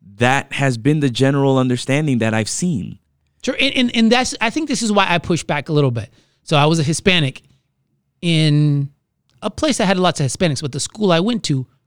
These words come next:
Speaker 2: was mainly Anglo.
Speaker 1: Mm-hmm.
Speaker 2: It was mainly, there was very few other dark skin.
Speaker 1: Yeah.
Speaker 2: There was a f-, few other Hispanics.
Speaker 1: Mm-hmm.
Speaker 2: And so th-, pretty much throughout my, all my schooling,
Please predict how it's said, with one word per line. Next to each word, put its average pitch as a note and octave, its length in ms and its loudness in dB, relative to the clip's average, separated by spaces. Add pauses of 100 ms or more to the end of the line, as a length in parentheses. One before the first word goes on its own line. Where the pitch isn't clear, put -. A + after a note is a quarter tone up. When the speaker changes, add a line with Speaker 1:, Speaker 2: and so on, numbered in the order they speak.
Speaker 2:
was C#3+ 200 -6
mainly D3 460 2
Anglo. F#3 420 -4 (320)
Speaker 1:
Mm-hmm. E2+ 200 -20 (140)
Speaker 2:
It F3+ 100 0
was E3 180 2
mainly, G3 380 2
there E3+ 160 2
was C#3+ 180 0
very E3+ 380 2
few F3 720 2 (600)
other E3+ 400 0 (480)
dark E3+ 280 2
skin. B2+ 360 -2 (200)
Speaker 1:
Yeah. D3 120 -4
Speaker 2:
There D3 60 2
was F3 100 2
a F3 40 -2
f-, - 180 -8
few G3 220 4
other F3 120 6
Hispanics. D3+ 600 -2
Speaker 1:
Mm-hmm. A2 180 -16 (1000)
Speaker 2:
And E3 300 2
so - 260 0
th-, - 120 -8 (120)
pretty B3 260 4
much G#3 240 4
throughout F3+ 360 2
my, E3+ 340 2
all F3+ 180 4
my F#3 180 2
schooling, D#3 540 0